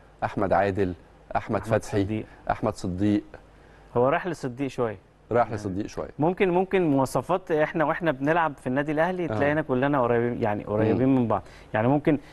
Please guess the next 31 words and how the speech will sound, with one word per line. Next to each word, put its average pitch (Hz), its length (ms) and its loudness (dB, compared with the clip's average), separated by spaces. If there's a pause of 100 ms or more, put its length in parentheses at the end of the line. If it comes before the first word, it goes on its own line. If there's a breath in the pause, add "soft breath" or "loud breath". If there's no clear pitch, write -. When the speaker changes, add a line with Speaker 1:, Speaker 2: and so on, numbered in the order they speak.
(140 loud breath)
Speaker 2:
في 151 120 2
بعض 160 220 2
الشيء 160 260 0
هتلاقي 151 180 -4
كابتن 151 260 -6
اسلام 151 220 -4
الشاطر، 160 400 -2
آه، 127 340 2
متميز 131 640 2
بالكروس 135 540 0
والتغطيه 123 520 2
العكسيه. 120 380 -2 (240)
Speaker 1:
آه. 98 240 -2 (180)
Speaker 2:
آه، 113 340 0
هتلاقي 123 200 2
احمد 131 200 0
عادل، 135 260 2
احمد 131 260 -2
صديق، 117 500 -4
آه، 113 360 0
مثلًا 120 680 0
بنيجي 120 340 2
من 123 160 2
تحت - 240 -2
كويس. 120 480 0
Speaker 1:
مم. 98 80 -2
Speaker 2:
هتلاقي 104 320 0
بركات 123 360 0
بيعمل 127 400 2
فينش 127 300 0
كويس. 120 360 0